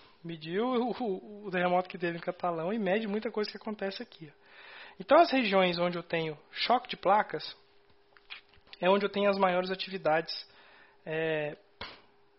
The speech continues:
as maiores atividades sismológicas, né, geológicas. E aí entra aquele ponto, onde eu tenho choque de placas, eu geralmente eu tenho uma porrada muito feia, viu, gente?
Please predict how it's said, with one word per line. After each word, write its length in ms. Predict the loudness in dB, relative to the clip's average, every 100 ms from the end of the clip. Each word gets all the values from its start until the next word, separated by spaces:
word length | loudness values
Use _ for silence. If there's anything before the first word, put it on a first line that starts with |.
| _ _ _ _ _ _ _ _ _
as 100 | -6
maiores 240 | -2 -2
atividades 560 | -2 -6 -4 -2 -2 -4
sismológicas, 760 | -2 4 4 2 -2 -6 -10
né, 280 | -10 -10 -8
geológicas. 800 | -2 -2 -2 -6 -10 -10 -12 -12 _ -20 -20 -20 -20 -20 -20 -20 -20 _ 0
E 60 |
aí 120 | 6 6
entra 160 | 6
aquele 180 | 2 -2
ponto, 380 | -2 -6 0 2
onde 160 | 2
eu 20 | 2
tenho 200 | 0 0
choque 360 | 4 2 2
de 100 | -10
placas, 560 | -6 -2 -2 -2 -8 -8 -8 -10 -12
eu 140 | -10
geralmente 460 | -2 2 2 0 -4
eu 60 | -4
tenho 180 | -2
uma 100 | -2
porrada 340 | -2 -2 -2 -2
muito 240 | -4 -6 -8
feia, 260 | -6 -6
viu, 120 | -8 -10
gente? 360 | -14 -16 -18